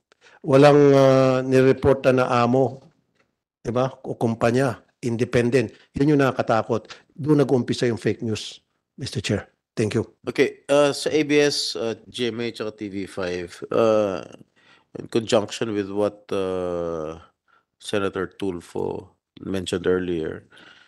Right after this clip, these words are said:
Speaker 2: tungkol sa mga fake news, no? Paano nyo na, uh, hindi ba kayo nag-,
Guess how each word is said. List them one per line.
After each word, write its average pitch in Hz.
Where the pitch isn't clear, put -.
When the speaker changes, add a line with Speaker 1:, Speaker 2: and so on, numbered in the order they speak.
Speaker 2:
tungkol 101
sa -
mga 98
fake 90
news, -
no? -
Paano 185
nyo 180
na, 139
uh, 92
hindi 131
ba 123
kayo 127
nag-, 110